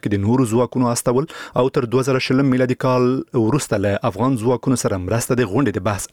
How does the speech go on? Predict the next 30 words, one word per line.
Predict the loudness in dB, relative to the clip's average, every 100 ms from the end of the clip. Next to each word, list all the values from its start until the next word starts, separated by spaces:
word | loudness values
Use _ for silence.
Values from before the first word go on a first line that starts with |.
| -4
اساسي | -2 -2 -2
ټکي | -2 2 2
دي. | 0 -2 -16 -18 -14 -14 -6 0
په |
اوس | 2 2
وخت | 0
کې | 0
د | 0
ناتو | 2 2 2
د | 2
غوڅ | 0 0 0
ملاتړ | 0 0 2
د | 2
ماموریت | 2 0 0
په | 0
چوکاټ | 0 -2 0
کې، | -4
چې | -2
هدف | -2 0 0
یې | 0
افغان | 0 0 0
ځواکونو | 0 0 0 0 0
ته | 0
روزنه، | 0 0 0 0
سلاح | 0 0
ورکول | -2 0 2
او | 4 2 0
د | -2
هغوی | 0 2 2
ملاتړ | 0 0 0